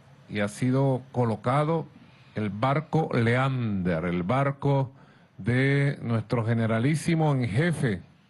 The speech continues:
nuestro generalísimo y almirante de la patria, almirante en jefe,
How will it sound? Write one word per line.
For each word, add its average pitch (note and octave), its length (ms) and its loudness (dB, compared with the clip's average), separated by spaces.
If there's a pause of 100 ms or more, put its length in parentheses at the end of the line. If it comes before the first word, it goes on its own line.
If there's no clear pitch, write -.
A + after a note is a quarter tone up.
(2500)
nuestro A2 720 0
generalísimo C3+ 1000 0
y E3 100 2
almirante B2+ 920 0 (600)
de B2+ 240 0
la B2 140 0
patria, A2+ 480 -2 (760)
almirante C3+ 720 0
en D#3+ 100 2
jefe, D3 380 0